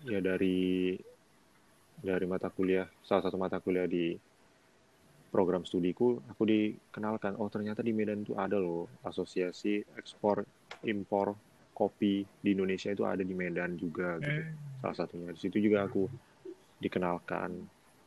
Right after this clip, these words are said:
Speaker 1: terkait proses pengolahan kopi itu sendiri dan bahkan sedikit bocoran harga
Speaker 2: Hmm.
Speaker 1: asli, eh,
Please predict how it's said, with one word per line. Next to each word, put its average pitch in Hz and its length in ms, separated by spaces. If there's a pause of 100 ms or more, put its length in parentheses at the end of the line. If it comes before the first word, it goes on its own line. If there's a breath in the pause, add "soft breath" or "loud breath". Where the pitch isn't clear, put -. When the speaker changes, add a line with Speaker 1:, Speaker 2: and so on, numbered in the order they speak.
(400)
Speaker 1:
terkait 92 400
proses - 400
pengolahan 87 480
kopi 90 240
itu 85 160
sendiri 92 640 (1040)
dan 90 320 (640)
bahkan 95 560
sedikit 95 400
bocoran 92 560 (560)
harga 90 320
Speaker 2:
Hmm. - 80
Speaker 1:
asli, 95 480 (720 loud breath)
eh, 95 200